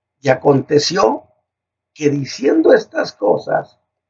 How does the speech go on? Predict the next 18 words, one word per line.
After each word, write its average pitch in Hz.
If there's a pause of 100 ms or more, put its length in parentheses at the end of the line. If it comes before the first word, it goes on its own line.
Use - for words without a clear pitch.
(480)
una 269
mujer -
de 202
la 196
compañía 147
levantando 156
la 165
voz 165
le 175
dijo, - (600)
"Bienaventurado 151
el 160
vientre 160
que 147
te 143
trajo - (840)
y 143
los 147